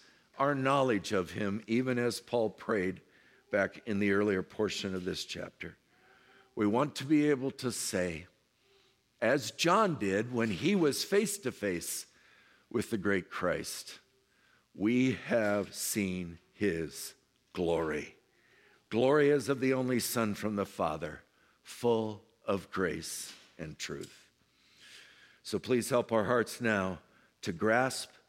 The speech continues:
to love, to treasure these truths of our dear Savior and Lord. Fill us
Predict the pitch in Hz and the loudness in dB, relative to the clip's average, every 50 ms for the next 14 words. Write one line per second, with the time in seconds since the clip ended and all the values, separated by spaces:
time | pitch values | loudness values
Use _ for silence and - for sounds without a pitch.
0 | _ _ _ - - 156 101 87 90 101 113 127 139 135 123 110 - - - _ | _ _ _ -12 -6 -4 -2 0 2 2 4 4 2 2 0 -4 -10 -18 -20 _
1 | _ _ _ _ _ _ _ - - 87 - - - - - 123 127 139 - 139 | _ _ _ _ _ _ _ -8 -8 -8 -6 -4 -4 -2 2 2 2 2 2 0
2 | 139 123 131 135 135 123 - - - - - 139 139 147 151 139 104 110 113 117 | 0 2 2 2 2 2 -2 -4 -4 -2 0 2 4 4 2 2 0 -2 -4 -2
3 | 95 117 117 117 92 113 127 127 110 - - - 117 110 107 104 90 104 104 101 | 0 2 0 0 2 0 0 0 2 0 -2 0 2 2 2 2 2 0 0 0
4 | 98 92 90 82 80 80 - - - - _ _ _ _ _ _ _ _ - - | 0 -2 -2 -4 -4 -4 -4 -6 -10 -12 _ _ _ _ _ _ _ _ -20 -20
5 | - _ _ _ _ - - - 131 127 101 78 69 - - - - - - | -20 _ _ _ _ -18 -6 -2 0 0 0 -2 -4 -6 -12 -12 -12 -14 -14